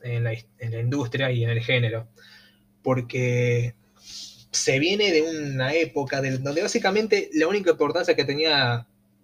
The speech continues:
el protagonista, por decirlo entre un millón de comillas, era solamente sonrojarse, tenerle miedo a una teta y X D, listo. Y después iba uno que otro momento donde iba a ser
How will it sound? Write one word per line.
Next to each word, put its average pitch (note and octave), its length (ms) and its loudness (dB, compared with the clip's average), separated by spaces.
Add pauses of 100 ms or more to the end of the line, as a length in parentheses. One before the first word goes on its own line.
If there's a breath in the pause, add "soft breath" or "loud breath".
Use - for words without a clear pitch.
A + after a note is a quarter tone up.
(120)
el C3 260 0
protagonista, B2 880 2
por A#2+ 160 0
decirlo A#2 600 -2 (340)
entre A#2+ 300 -2
un C3+ 100 -2
millón B2+ 240 -2
de B2+ 80 -2
comillas, B2+ 540 -4 (480 loud breath)
era D3 180 0
solamente C#3 640 -2 (380)
sonrojarse, F#3+ 960 -2
tenerle D3 360 0
miedo E3 180 -6
a - 20 -4
una B2+ 140 -2
teta G3+ 400 -6
y B2+ 140 -2
X B2+ 240 -2
D, A#2 260 -2
listo. A#2+ 320 -10 (1080)
Y B2+ 120 -4
después C#3 640 2
iba B2+ 420 0 (300)
uno C3 400 -2 (140)
que B2 160 -2
otro B2+ 360 0
momento B2 640 -4
donde A#2+ 320 -2
iba A#2+ 160 0
a A2+ 40 0
ser B2 280 2